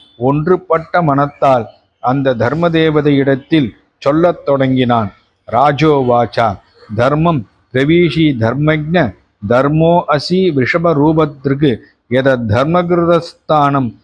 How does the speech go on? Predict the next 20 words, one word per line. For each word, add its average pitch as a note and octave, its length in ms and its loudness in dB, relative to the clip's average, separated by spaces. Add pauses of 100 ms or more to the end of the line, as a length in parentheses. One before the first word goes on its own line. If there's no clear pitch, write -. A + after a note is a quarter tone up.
(240)
சூச்சஸ் F3+ 500 -2
சூச்சஸ் - 640 -2
கஸ்யாபி D3 760 0 (340)
தத் E3 260 -4
பவேது. C#3 640 0 (380)
அதர்மத்தை D3+ 880 -2 (100)
செய்பவனுக்கு D3 840 0 (460)
எந்த D#3+ 260 0
நரகம் D3 520 0
முதலிய D#3 480 0
ஸ்தானம் D3+ 580 -2
உண்டோ, C3+ 420 0 (320)
அது B2+ 380 0 (180)
பாபம் F3 500 0
செய்தவனை D3 760 0
தெரிவித்தவனுக்கும் D3 1120 0
உண்டாகும் C#3 680 0
என்ற C#3 320 0
தர்மத்தை D3 800 -2
நீ C3 220 0